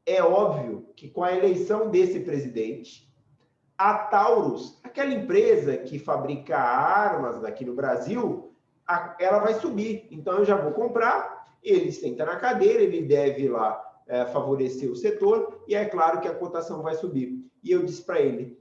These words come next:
"Você já viu os resultados dessa empresa? Ou tá seguindo uma dica quente?" E ele não disse nada. Eu falei, "Vamos ver juntos?"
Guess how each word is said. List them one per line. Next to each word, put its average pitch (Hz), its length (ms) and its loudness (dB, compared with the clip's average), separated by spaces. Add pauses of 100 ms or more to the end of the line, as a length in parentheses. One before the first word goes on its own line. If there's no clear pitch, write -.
"Você 190 160 -4
já 185 160 2
viu 208 180 -2
os 202 80 -2
resultados 170 580 -2
dessa 143 240 -2
empresa? 151 600 -2
Ou 156 160 0
tá 160 220 2
seguindo 151 420 -6
uma 147 160 0
dica 135 300 -4
quente?" 117 580 -10 (240)
E 139 80 -6
ele 147 160 2
não 147 140 -6
disse 185 200 -10
nada. 123 460 -6 (220)
Eu 135 80 -10
falei, 143 200 0
"Vamos 190 220 -2
ver 180 200 2
juntos?" - 520 -6